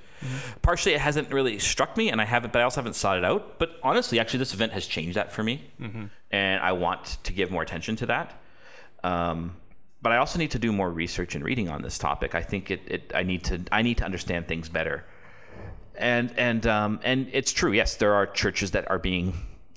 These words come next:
Speaker 1: burned and vandalized in Canada. Uh, it seems to be, hopefully,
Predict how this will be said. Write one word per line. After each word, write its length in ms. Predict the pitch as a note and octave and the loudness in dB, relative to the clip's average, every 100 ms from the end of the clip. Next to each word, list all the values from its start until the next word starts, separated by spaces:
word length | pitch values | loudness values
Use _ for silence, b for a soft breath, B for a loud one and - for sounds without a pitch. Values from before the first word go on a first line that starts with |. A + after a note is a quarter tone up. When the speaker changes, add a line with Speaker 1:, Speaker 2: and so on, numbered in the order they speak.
| - - - | -14 -8 -2
Speaker 1:
burned 280 | F#2 F#2+ | 2 2
and 160 | G#2 F#2 | 2 2
vandalized 920 | E2+ F2+ G2 F2 D2+ D#2 G#2 - - | 2 2 0 0 0 0 -2 -2 -4
in 160 | - D#2+ | -4 -4
Canada. 460 | - D2+ C#2 A#2+ F3+ - B B B B B B - | -4 -4 -2 -2 -4 -12 B B B B B B -8
Uh, 120 | - | -6
it 100 | - | -4
seems 400 | - - A2+ A#2 - | -2 2 2 2 -2
to 160 | - | -2
be, 120 | G2+ | -2
hopefully, 680 | F2+ - F#2+ - A2 G2+ A2+ | -4 -2 -2 -2 -2 -4 -6